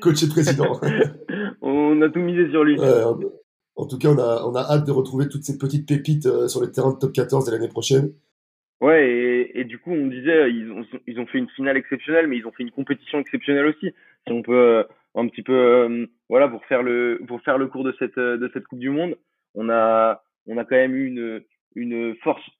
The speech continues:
Speaker 2: à la fois offensive et à la fois défensive qui était, qui était déconcertante. On a quasiment, on a quasiment jamais été
Speaker 1: Ouais.
Speaker 2: inquiété. Au final, à la soixante-dixième minute, tous les matchs étaient,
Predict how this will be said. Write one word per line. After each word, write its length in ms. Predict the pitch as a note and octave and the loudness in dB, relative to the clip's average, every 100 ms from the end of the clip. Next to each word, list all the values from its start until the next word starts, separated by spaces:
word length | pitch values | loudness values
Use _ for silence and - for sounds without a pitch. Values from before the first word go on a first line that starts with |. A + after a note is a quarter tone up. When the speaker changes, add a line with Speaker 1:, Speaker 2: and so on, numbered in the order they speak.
| _ _ - | _ _ 0
Speaker 2:
à 60 | |
la 80 | D#3 | 0
fois 200 | D3+ D3 | 2 -4
offensive 480 | D3+ D3+ D3 D#3+ C3+ | -4 -8 -12 -10 -8
et 100 | B2+ | -2
à 80 | C3 | 0
la 80 | C3+ | 0
fois 120 | C#3+ | -4
défensive 540 | C3 - C3+ - D3 | -10 -12 -14 -8 -10
qui 60 | A2 | -8
était, 380 | G#2+ A#2 A2 G#2 | -4 0 2 0
qui 60 | |
était 180 | G#2+ A2+ | -2 -4
déconcertante. 680 | A#2 D#3 C#3+ C#3+ - E3 E3 - _ - | 0 0 0 -4 -2 -2 -2 -10 _ -12
On 80 | A2+ | -10
a 80 | |
quasiment, 500 | - B2+ C3 C3+ C3 A#2+ | -4 -4 -2 -4 -4 -4
on 80 | B2 | -6
a 60 | A#2+ | -2
quasiment 340 | C3 C#3 C3+ | -2 -2 -2
jamais 240 | C3+ C#3 | 0 2
été 100 | C3+ | 2
Speaker 1:
Ouais. 60 | - | 2
Speaker 2:
inquiété. 340 | - B2+ D3+ | 0 0 2
Au 80 | D3+ | 0
final, 480 | - B2+ C3 A#2 E2+ _ _ - | 0 0 0 0 -6 _ _ -2
à 80 | G#2+ | 0
la 100 | G#2+ | 2
soixante-dixième 520 | B2 A#2+ A#2+ A#2+ B2+ | 0 -2 -4 0 0
minute, 340 | B2 B2+ C3+ - G#2+ | 0 0 -2 -2 -6
tous 100 | A2+ | -2
les 100 | A#2+ | 0
matchs 220 | B2 A#2+ | 0 0
étaient, 480 | A2 A2+ G#2+ G#2 G#2 | -4 -2 0 0 -4